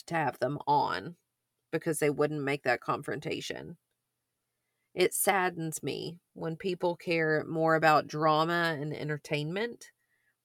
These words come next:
than they do about justice and support. That's why, Sleuth Hounds, you, as a different breed of listener than most,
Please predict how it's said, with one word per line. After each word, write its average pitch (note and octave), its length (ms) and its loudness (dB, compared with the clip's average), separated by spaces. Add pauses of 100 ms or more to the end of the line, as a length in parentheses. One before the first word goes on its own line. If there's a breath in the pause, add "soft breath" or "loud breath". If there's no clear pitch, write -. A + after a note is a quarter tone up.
than E3 140 2
they D#3+ 120 4
do D#3 160 2
about D3+ 320 0
justice D3 500 -4
and C3+ 140 -6
support. - 640 -6 (1120)
That's F#3 380 8
why, E3 300 6
Sleuth D3 340 0
Hounds, C3+ 500 -2
you, F3 480 2
as E3 220 -2
a E3 80 4
different F#3+ 720 4
breed F3+ 480 2
of D#3+ 200 2
listener D3 560 2
than C#3+ 240 -2
most, C#3+ 480 -4